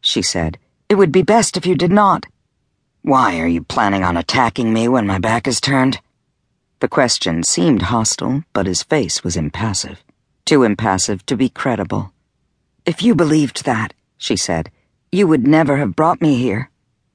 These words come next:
"That's right," he said, dropping back into a crouch. "Saving my life just to kill me wouldn't make much sense." She began to formulate an answer,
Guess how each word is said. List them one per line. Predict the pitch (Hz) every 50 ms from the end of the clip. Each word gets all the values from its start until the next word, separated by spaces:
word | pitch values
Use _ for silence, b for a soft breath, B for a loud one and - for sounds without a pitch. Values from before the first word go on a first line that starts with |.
| _ _ _ _ _ -
"That's | - - - - -
right," | 117 120 117 - - - _ _ _ _ _ _ _
he | - 123 107
said, | - - 98 87 85 87 - b b b b b b -
dropping | - 147 127 - - 117 110 92
back | 104 95 101 113 -
into | 107 92 92 - 117 120
a | 120 - -
crouch. | 156 131 120 107 - - - - _ _ _ _ _ _ _ _ _ _ _ _ _ _ _ -
"Saving | - - 143 131 123 123 117
my | 113 104 98 98
life | 107 110 107 104 92 -
just | - 104 - -
to | - - -
kill | - 107 98
me | 92 90 87 85
wouldn't | 82 92 85 87 87 90 90
make | 85 - -
much | 90 87 90 -
sense." | - - - 90 80 73 - - - - _ _ _ _ _ _ _ _ _ _ _ _ _ _ _ _ _ _ _ _ _ _ _ _ _ _ _ _ _ _ _ _
She | - - -
began | 123 131 135 165 165 165 156
to | 139 127 -
formulate | 170 156 147 151 139 127 123 120 117
an | 117 120 120
answer, | 123 123 127 117 - - - - -